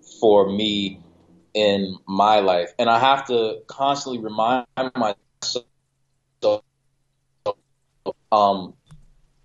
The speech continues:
what of my life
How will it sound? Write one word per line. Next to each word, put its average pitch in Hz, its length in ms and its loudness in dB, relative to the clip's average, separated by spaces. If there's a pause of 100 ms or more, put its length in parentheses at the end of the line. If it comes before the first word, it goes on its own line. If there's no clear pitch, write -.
(260)
what 131 440 2 (2250)
of 123 240 0
my 110 200 -2
life 98 440 -4